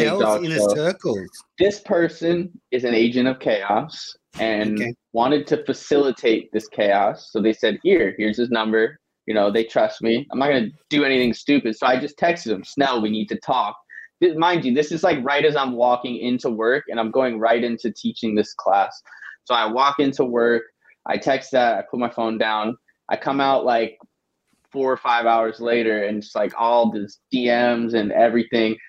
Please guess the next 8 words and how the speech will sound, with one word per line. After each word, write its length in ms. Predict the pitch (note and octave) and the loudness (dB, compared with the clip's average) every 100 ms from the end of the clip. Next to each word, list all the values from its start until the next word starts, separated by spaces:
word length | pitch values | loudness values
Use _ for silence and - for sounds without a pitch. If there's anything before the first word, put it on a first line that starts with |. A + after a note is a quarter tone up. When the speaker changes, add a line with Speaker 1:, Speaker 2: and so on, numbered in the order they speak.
| - | -4
Speaker 2:
I've 140 | B2+ B2+ | -2 0
got, 180 | C#3+ B2+ | 0 2
like, 260 | B2 G#2+ _ - | 0 -2 _ -10
ten 340 | - D3+ D3 | -4 -2 2
missed 240 | C#3 C3+ | 0 -2
calls 480 | - - D#3 C3+ C#3 | -8 0 2 2 -2
from, 200 | - A#2+ | -6 -2
like, 200 | A2+ G#2+ | -2 -2